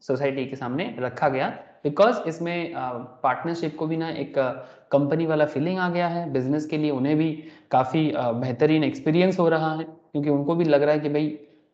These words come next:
अ, कंपनी बनाने का जरूरत नहीं है, हम partnership में ही कंपनी वाला feeling ले सकते हैं। और इसमें क्या हो रहा है ना, businessman को business करने का और ज्यादा इच्छा बढ़ रहा है, ठीक है, और ज्यादा इच्छा बढ़ रहा है।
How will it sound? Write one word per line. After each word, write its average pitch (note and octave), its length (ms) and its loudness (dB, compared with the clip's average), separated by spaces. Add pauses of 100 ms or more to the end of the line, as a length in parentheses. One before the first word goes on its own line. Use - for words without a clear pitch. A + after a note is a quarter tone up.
अ, - 80 -4
कंपनी C3+ 420 2
बनाने D#3+ 340 2
का D#3+ 100 4
जरूरत D3+ 260 4
नहीं D#3+ 220 0
है, A#3 100 2
हम F#3 160 2
partnership D#3 640 -2
में E3 60 0
ही F3+ 80 -2
कंपनी C#3+ 380 0
वाला C#3+ 200 2
feeling C3+ 380 -2
ले C3+ 120 2
सकते D3+ 280 -2
हैं। F3+ 320 -4 (260)
और A#2+ 280 4
इसमें E3 280 -2
क्या F3 140 4
हो F#3 120 4
रहा G3 100 2
है C4+ 60 2
ना, A3+ 80 2
businessman D#3+ 640 0
को D#3 360 0 (200)
business D3 340 4
करने C#3+ 340 0
का C#3+ 180 4
और C3+ 340 2
ज्यादा C#3 280 0
इच्छा C3+ 300 0
बढ़ B2+ 180 -2
रहा A2+ 240 -6
है, A2+ 140 -14 (140)
ठीक D3+ 100 -8
है, C#3+ 120 -4
और D3 240 0
ज्यादा C#3+ 200 0
इच्छा C3+ 220 -4
बढ़ A#2+ 180 -4
रहा A#2 260 -6
है। D#3 140 -14